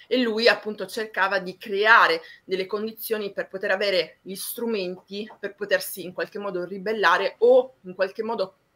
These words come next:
essere consapevoli di quello che stava accadendo.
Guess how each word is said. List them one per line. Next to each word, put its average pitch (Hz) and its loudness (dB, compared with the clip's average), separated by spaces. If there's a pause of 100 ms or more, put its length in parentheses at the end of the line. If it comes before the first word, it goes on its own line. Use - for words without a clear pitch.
(100)
essere 202 -2
consapevoli 202 -2 (300)
di 190 -14
quello 202 2
che 185 -10
stava 185 -4
accadendo. 160 -4